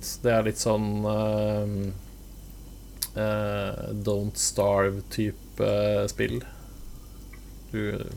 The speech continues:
løper rundt på en planet og samler ting og bygger ting. Eh, helt greit spill. Og så får du Amnesia,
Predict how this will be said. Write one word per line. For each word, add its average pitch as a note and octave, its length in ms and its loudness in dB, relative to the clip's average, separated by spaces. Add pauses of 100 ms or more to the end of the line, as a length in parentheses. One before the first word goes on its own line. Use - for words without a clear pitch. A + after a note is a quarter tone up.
(140)
løper G2+ 380 2
rundt F2+ 280 -4
på G#2 360 4
en G2+ 100 2
planet G2+ 440 0
og - 200 -4
samler G2+ 360 2
ting G2+ 200 2
og G2 80 2
bygger F2+ 240 2
ting. F#2+ 140 -2 (800)
Eh, G#2 520 6
helt G2+ 140 2
greit G2+ 240 4
spill. A#3+ 260 4 (200)
Og D3+ 120 2
så C#3+ 140 2
får A#2+ 160 6
du A2 100 6
Amnesia, A2+ 720 6